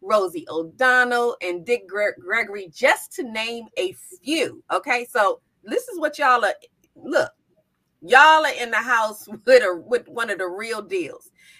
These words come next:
At the exclusive request of Whitney Houston, Morrison became the opening act for Houston's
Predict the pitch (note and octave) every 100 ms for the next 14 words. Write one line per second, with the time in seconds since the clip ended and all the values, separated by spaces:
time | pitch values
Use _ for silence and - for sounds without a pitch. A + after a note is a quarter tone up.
0 | - G3 G3 G3 - - C#4+ G4 E4 C4
1 | B3+ - A#3 A#3+ - E3+ G#3+ - F#4 A#3+
2 | F#4+ A4 - F3 F3 A3 _ _ _ G3
3 | A#3 C#4 C4 A#3 A3+ B3+ G3+ G3 - -
4 | - D4 C4+ C4 - F3+ - - F3+ G#3
5 | G3+ - F3